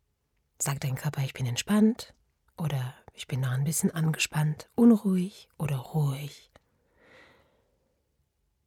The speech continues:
Beobachte einfach. Und wenn die Gedanken kommen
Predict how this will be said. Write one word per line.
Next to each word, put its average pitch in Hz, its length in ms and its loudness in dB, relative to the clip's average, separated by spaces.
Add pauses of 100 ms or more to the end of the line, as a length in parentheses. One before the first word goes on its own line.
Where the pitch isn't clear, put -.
(360)
Beobachte - 640 -4
einfach. - 500 -12 (2750)
Und 175 160 2
wenn 156 160 4
die 160 80 -2
Gedanken 202 600 4
kommen 170 380 0